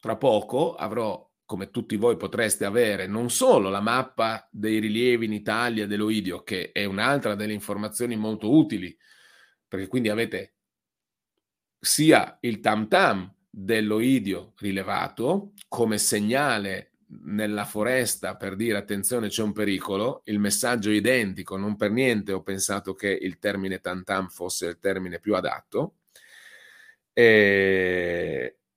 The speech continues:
E poi, ecco, ma anche nell'intorno a me c'è una continua possibilità di vedere il risultato appunto dei ri-, delle osservazioni, sempre raggruppate per livello amministrativo, quindi sempre con una logica di protezione dei dati personali.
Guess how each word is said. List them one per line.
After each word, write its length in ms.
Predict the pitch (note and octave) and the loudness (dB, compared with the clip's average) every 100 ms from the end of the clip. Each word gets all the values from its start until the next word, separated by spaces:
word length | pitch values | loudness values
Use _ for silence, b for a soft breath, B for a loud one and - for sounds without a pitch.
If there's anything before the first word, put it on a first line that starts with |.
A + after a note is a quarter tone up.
| A2 | 4
E 360 | A#2 D#3 A#2+ | 4 8 6
poi, 720 | G2 B2+ B2 C3 B2+ A#2 G#2+ - | 6 8 10 12 10 6 4 4
ecco, 280 | A2+ - | 4 4
ma 140 | G#2 C3 | 6 6
anche 240 | G#3 A3+ | 6 6
nell'intorno 640 | C#3+ D3+ E3 E3 E3 D#3 G#3 | 6 6 4 4 4 4 4
a 20 | |
me 420 | A2+ A2 E3+ - _ _ _ | 2 0 -2 -10 _ _ _
c'è 120 | - | -2
una 220 | D3+ C3 - | 0 0 2
continua 840 | C#3+ C#3 C3+ G3 D#3 G#2 F#2 F2+ - _ _ _ | 2 2 0 -2 0 0 -4 -8 -18 _ _ _
possibilità 680 | - A#2+ - B2+ F3 - G2 | -6 -4 0 2 2 0 -2
di 140 | G#2 | -2
vedere 600 | C3 D#3 F2+ E2 F#2 C3+ _ _ _ _ | -2 -2 -2 -4 -6 -8 _ _ _ _
il 160 | C3 B2 | -4 -2
risultato 680 | A#2+ A#2+ D#3+ - - - G2 | -2 0 -2 -2 -6 -6 -10
appunto 480 | - F#2+ G2 F#2+ F#2 | -10 -10 -10 -8 -8
dei 500 | F#2 F#2+ F#2+ G2 G2 | -4 -4 -4 -4 -4
ri-, 240 | G2+ G2+ | -4 -6
delle 180 | G#2+ G2+ | -6 -4
osservazioni, 840 | F#2+ - F#2 F#2+ - G#2 F#2+ F#2 - _ | -4 -4 -4 -4 -2 -2 -2 -6 -12 _
sempre 600 | - - F3 F#3 D#3 A#2 | 2 6 8 8 6 4
raggruppate 960 | A2 B2 A2 A#2 A2 D3 D3 A#2+ - G2+ | 6 6 8 6 8 8 8 6 2 0
per 380 | - C3+ C3 G2+ | 6 10 10 10
livello 260 | G2+ C#3 | 6 4
amministrativo, 800 | A2+ G#2+ A#2 A3 G#3+ A#2+ A2 B2 | 4 2 4 6 6 4 2 2
quindi 340 | B2+ B2+ A#2+ G#2 | 2 2 2 0
sempre 400 | - C3+ A2+ - | 0 0 -2 -4
con 300 | B2+ C3 A2+ | 0 2 2
una 200 | G#2 G#2 | -2 -2
logica 460 | A2+ A2 G#2 G#2+ | -2 -2 -4 -4
di 140 | G2+ G#2 | -4 -2
protezione 520 | G#2 A#2+ A#2+ F#2+ G2 | -4 -4 -4 -2 -2
dei 120 | F#2+ | -4
dati 200 | F#2 F2 | -6 -10
personali. 540 | E2+ - D#2+ D#2+ C2 | -16 -16 -16 -16 -18